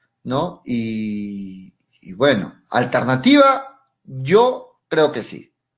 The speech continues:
Es una, es una alternativa para la selección, ¿no? Eh, no tenemos muchos peruanos, Graciela, jugando,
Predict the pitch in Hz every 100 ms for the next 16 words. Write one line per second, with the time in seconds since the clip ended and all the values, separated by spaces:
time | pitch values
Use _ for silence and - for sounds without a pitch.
0 | _ _ _ _ 143 139 185 165 170 175
1 | 208 180 175 131 135 139 110 98 95 98
2 | - 98 - _ _ _ _ _ 117 147
3 | - _ _ _ 123 123 120 120 117 117
4 | 120 147 156 143 135 135 131 131 127 123
5 | 135 170 123 104 - - 110 113 - 139
6 | 123 - 123 131 127 117 104